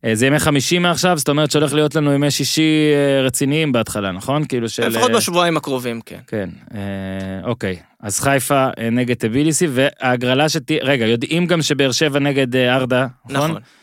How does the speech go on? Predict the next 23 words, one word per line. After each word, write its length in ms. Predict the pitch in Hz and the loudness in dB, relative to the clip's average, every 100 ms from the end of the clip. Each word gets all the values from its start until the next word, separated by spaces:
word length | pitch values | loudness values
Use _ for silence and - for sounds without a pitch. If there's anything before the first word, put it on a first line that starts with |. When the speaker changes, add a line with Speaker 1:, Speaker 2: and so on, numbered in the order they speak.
| _ _ | _ _
Speaker 1:
מבולגריה. 720 | 120 113 113 123 127 151 185 214 - _ _ _ 123 | -4 -2 0 2 4 4 4 2 -4 _ _ _ 0
מה 120 | 127 | 2
עוד 120 | 143 | 4
יש? 480 | 175 208 220 - - | 4 4 2 -2 -6
Speaker 2:
אה, 140 | - 127 | -4 -4
מכבי 340 | 135 135 156 | -2 0 0
תל 160 | 151 147 | 2 0
אביב 220 | 143 147 | 0 -2
מול, 240 | 143 143 135 | -2 -2 -2
אה, 120 | 131 | -2
סוטייסקה 640 | - 135 - 156 - 196 | -4 -4 -2 -2 0 -2
Speaker 1:
נכון. 140 | 175 131 | -2 -2
Speaker 2:
ממונטנגרו, 840 | 131 123 131 131 135 185 196 233 247 - - - _ - | 0 0 0 0 0 0 0 0 0 -4 -20 -20 _ -10
Speaker 1:
סוטייסקה. 560 | 127 131 135 135 139 139 | -2 0 2 0 0 -2
Speaker 2:
וסמך 640 | 143 - - 151 170 202 202 | -4 -6 -4 0 0 0 -2
אשדוד 360 | - 208 196 | -4 -2 -2
מול, 240 | 151 147 143 | -2 -2 -2
אה, 140 | 143 | -2
קרבח 580 | 135 131 135 135 117 - 113 | -2 -2 0 0 -2 -8 -8
מאזרבייג'אן. 600 | 113 113 117 117 110 117 | -6 -6 -6 -6 -4 0
Speaker 1:
מרגש, 520 | 113 107 98 - - _ _ | 0 0 -2 -6 -16 _ _
מאוד. 340 | 117 123 107 87 - | -2 0 0 -4 -2
Speaker 2:
כן. 140 | 160 | -2